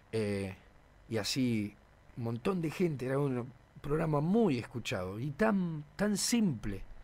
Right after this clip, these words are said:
tan simple. Nosotros intentamos hacer algo de eso, pero tenemos muchas cosas, a veces no nos entran todos los temas que nos piden. Hoy po-, hoy vamos a pasar algunos. ¿Qué, qué es eso? La relación con el oyente, a mí me gustaría mucho más que ustedes llamen al teléfono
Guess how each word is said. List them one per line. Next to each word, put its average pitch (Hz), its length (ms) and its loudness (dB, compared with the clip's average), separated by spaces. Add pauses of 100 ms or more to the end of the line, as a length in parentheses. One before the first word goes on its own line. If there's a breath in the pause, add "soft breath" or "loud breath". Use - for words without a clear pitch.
(220 soft breath)
tan 190 200 4
simple. 113 500 0 (640 loud breath)
Nosotros 180 420 0
intentamos 156 680 2
hacer 120 240 0
algo 110 180 2
de 104 60 0
eso, 101 180 -6
pero 120 300 0
tenemos 151 320 0
muchas 135 240 -2
cosas, 113 240 0
a 110 60 4
veces 120 340 0
no 120 120 0
nos 123 200 0
entran 110 260 0
todos 120 220 2
los 113 100 -2
temas 123 240 0
que 107 100 -4
nos 101 120 -4
piden. 92 340 -2
Hoy 160 140 4
po-, 151 240 -4
hoy 170 140 4
vamos 143 260 2
a - 20 -10
pasar 120 280 2
algunos. 104 340 -2 (1600 loud breath)
¿Qué, 123 460 2 (140)
qué 208 120 -2
es - 120 0
eso? 156 380 0 (560)
La 123 180 2
relación 131 400 2
con 175 160 2
el 151 100 2
oyente, 160 600 4
a 123 100 0
mí 175 100 2
me 127 100 0
gustaría 123 360 4
mucho 127 240 0
más 127 140 -2
que - 80 -6
ustedes 123 340 0
llamen 123 240 2
al 104 140 -2
teléfono 110 600 2